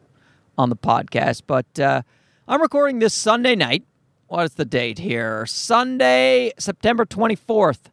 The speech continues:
twenty seventeen. Now, I'm gonna try to publish this tonight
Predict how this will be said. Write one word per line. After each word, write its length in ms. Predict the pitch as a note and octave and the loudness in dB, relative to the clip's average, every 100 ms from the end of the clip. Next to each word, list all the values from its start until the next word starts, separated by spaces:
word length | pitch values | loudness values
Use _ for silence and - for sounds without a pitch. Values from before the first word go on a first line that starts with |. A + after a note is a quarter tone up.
| _ | _
twenty 280 | - F#3+ F#3+ | -4 -4 -2
seventeen. 540 | - F3+ D3+ C3 C#3 B2+ G3 - | 0 -2 -2 -4 -6 -8 -18 -4
Now, 160 | - C4+ | 2 2
I'm 120 | E4 | 2
gonna 300 | E4 E4 C#4+ _ _ | 2 0 -2 _ _
try 220 | - A#3 B3 | -2 0 2
to 120 | G#3 _ | 0 _
publish 440 | - A3 A3 G3+ - | -2 0 2 0 -2
this 500 | F3 D3+ C3 - - | 0 0 0 -8 -10
tonight 680 | - D#3 F#3+ D3 A2+ - | -4 -2 0 0 -2 -16